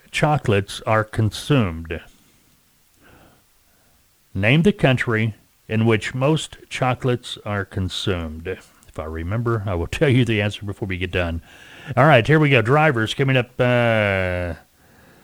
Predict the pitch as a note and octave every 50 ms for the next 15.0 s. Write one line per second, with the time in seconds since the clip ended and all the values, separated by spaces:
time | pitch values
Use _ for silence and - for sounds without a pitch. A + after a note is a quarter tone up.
0 | _ _ - A2+ B2 C3+ A#2+ - - D3 C#3 C3+ A#2+ - D#3+ D#3 D3 C#3 - -
1 | - - - C3 B2+ B2+ B2 A#2+ A#2+ B2+ D3+ F3 D3+ - - C3+ A2 G2+ G2 -
2 | - - C3 B2+ B2+ C3 B2 - C3+ C3+ B2+ B2+ B2+ A#2 G#2 - - C3 A#2+ B2
3 | B2 A#2 G#2 - C#3 A#2+ G2+ A2+ B2+ B2 A2+ - G2+ F2+ F2+ F#2 - - - G2+
4 | G2 A#2 A2+ - - B2+ B2 B2+ C3 A#2+ G#2 F2+ E2+ - - G#2 F2+ F2 - -
5 | - - _ _ _ _ - G2 G2 - - _ _ - A2 G#2+ A2 A2+ A#2 G#2+
6 | F2+ E2+ F2+ G2 A2+ A#2+ C3 C#3+ C#3 B2 G#2 G2+ G#2 G#2 - - G#2 G#2 - -
7 | B2 B2 C3+ C#3 C3 C#3+ D#3 C#3 A2+ G#2+ A2 A2 A2 A2+ A#2 A#2 A#2+ A#2+ B2 B2+
8 | C#3 C#3 C3+ B2+ G#2+ G2 F#2+ F2+ F2+ F2 F2+ E2+ - - E2+ - - G2 F2+ F2
9 | F2+ - - _ _ _ _ - - - - - - - - _ A#2+ B2 A#2 G#2+
10 | G2 F#2+ - - - - F#2+ F#2+ F#2+ F#2+ F#2 F#2 F#2 F2+ - - - - F#2 E2+
11 | E2+ E2+ - - - G2 F2 F2 F2 F2 F2 F2 F2 - - - - - _ _
12 | _ _ _ - - - - - - - - - F#3 F3+ E3 D3+ C#3+ C#3 C3 B2+
13 | B2 A#2+ G#2+ F#2+ G2+ A2 A#2+ A#2+ A2+ - - - A#2+ A#2 A#2 A2 G#2+ G#2+ A2+ G#2
14 | - - - A#2 G#2 G#2 G#2 G2+ - - A2 G#2+ G2+ G2 G#2 G#2 G2+ G2 G2